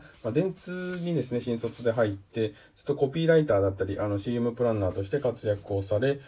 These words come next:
あ、その後、まあ、え、フリーランスとして独立をされて、まあ、インターネット上でですね、ブログで映画の評論だったり、まあ、コラムを執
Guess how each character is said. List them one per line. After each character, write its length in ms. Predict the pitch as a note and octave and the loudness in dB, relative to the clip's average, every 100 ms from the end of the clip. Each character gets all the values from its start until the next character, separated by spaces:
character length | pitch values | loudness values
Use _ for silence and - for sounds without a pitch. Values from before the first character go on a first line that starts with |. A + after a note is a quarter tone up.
| - - D3+ | -20 -12 -6
あ、 20 | |
そ 100 | D3+ | 0
の 140 | E3+ | 2
後、 240 | E3+ D#3+ - | 4 2 2
ま 140 | B2+ | 0
あ、 60 | G2+ F#2 - _ - | 0 -2 -14 _ -10
え、 100 | G#2+ | -8
フ 140 | G#2 | -4
リ 140 | B2+ C3 | -2 2
ー 60 | |
ラ 80 | G2 | 2
ン 60 | G2+ | 0
ス 60 | |
と 120 | - | -4
し 60 | F#2 | -8
て 80 | G2 | -6
独 240 | F#2 F#2+ | -6 -6
立 280 | G#2 G2+ - | -6 -6 -6
を 60 | G2+ | -6
さ 120 | G#2 | -4
れ 120 | G2+ | -4
て、 300 | G2+ D#3+ D#3+ - - - - - | -2 0 0 -4 -20 -20 -18 -4
ま 100 | A#2 | -2
あ、 20 | |
イ 60 | C3+ | 0
ン 80 | |
タ 80 | C#3 | 2
ー 40 | C3+ | 2
ネ 80 | |
ッ 40 | C#3 | 2
ト 120 | C3+ | -2
上 140 | C3+ | -2
で 100 | B2+ | 0
で 100 | G#2+ | -2
す 60 | G2+ | -2
ね、 80 | A2 | -2
ブ 120 | G#2 | 0
ロ 120 | G#2 | 0
グ 300 | G2 G2+ G#2 | 0 -2 -2
で 280 | A#2 A2 G#2 | -4 -2 0
映 60 | A2 | 2
画 100 | A2 | 2
の 100 | G#2 | 0
評 220 | A2+ A2 | 0 0
論 300 | A2 G#2+ G#2 | 0 -2 0
だ 100 | G#2 | 0
っ 80 | G#2+ | 0
た 140 | G2 | -2
り、 260 | G#2 C3+ C#3 - - - - - - - | -2 -2 -6 -16 -20 -20 -20 -20 -18 -8
ま 100 | - | -6
あ、 20 | |
コ 160 | - - | 2 4
ラ 100 | G#2 | 4
ム 180 | F#2+ - | 2 -2
を 180 | D#3+ D3+ - - - | 0 0 -2 -20 -14
執 220 | - | -10